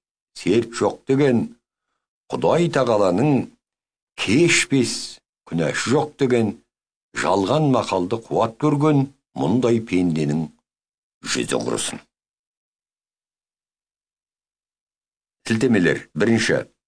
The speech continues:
Аллаху Тәбәрака уа Тағала, игі тілекке жолдаушы ұлы Тәңір. Екінші, шәриксіз, арабша, көмекші, серік.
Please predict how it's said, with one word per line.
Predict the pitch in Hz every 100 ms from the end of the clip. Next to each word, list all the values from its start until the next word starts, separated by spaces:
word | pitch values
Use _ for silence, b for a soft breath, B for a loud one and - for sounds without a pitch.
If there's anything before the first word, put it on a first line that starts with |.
| _ -
Аллаху | 82 90 92 120 139 139 135
Тәбәрака | 120 117 117 110
уа | 104 80 127 139
Тағала, | 127 113 101 71 - _ _ _ _ _ _ _ 73
игі | 85 92 143
тілекке | 143 123 120 113 - 120 117 107 - _ _ _ -
жолдаушы | 92 95 92 87 - 113 107
ұлы | - 76 90
Тәңір. | 78 73 82 76 - _ _ _
Екінші, | 85 90 92 - 80 - _ _ _ _ _ _ _ _ -
шәриксіз, | - 107 120 113 - 147 87 - _ _ _ _ _
арабша, | 80 92 95 - 80 60 - _
көмекші, | 90 92 95 90 - 80
серік. | 104 - 92 90 -